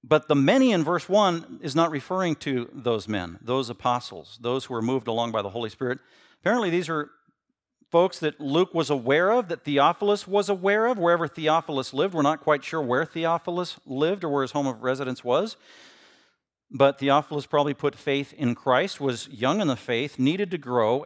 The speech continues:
and was being subject to various accounts about Jesus and stories about Jesus, 'cause that was a huge means of communication in that day through oral accounts, oral tradition,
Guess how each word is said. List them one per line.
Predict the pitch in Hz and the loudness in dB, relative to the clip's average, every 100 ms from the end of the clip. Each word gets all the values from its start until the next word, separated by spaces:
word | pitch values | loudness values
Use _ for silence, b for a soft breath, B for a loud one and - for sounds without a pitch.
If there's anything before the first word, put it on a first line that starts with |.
| - | -4
and | 139 135 139 | -2 0 -2
was | 143 139 117 107 _ | -2 -2 -4 -12 _
being | 139 135 139 139 | -2 0 0 -2
subject | - 139 120 139 - | 0 0 2 -2 -2
to | 143 131 131 | -4 -2 -4
various | 113 135 156 151 - | -2 -2 -2 -6 -8
accounts | 123 - 143 139 151 | -10 -2 0 0 -2
about | 127 107 139 170 | -6 0 0 0
Jesus | - 127 131 170 - | -4 -6 -6 -8 -6
and | 123 | -6
stories | - 156 170 | -2 -2 -2
about | 123 120 113 | 0 0 0
Jesus, | 101 127 170 | -6 -8 -10
'cause | - 127 | -8 -2
that | 131 143 | 0 0
was | 120 | -4
a | 101 b b | -8 b b
huge | - 156 139 | -4 -4 2
means | 143 135 | 2 0
of | - | -4
communication | 131 131 - 127 - | -2 -2 -2 -6 -4
in | 131 | -4
that | 131 | -2
day | 127 165 | -4 -6
through | 147 135 | -6 -6
oral | 143 131 131 131 131 _ | -2 2 2 2 -2 _
accounts, | 131 - 120 147 - b b | -8 -2 -2 -2 -6 b b
oral | 151 139 139 127 120 _ _ _ | 0 2 2 0 -2 _ _ _
tradition, | 135 120 123 151 | -6 -4 -4 -6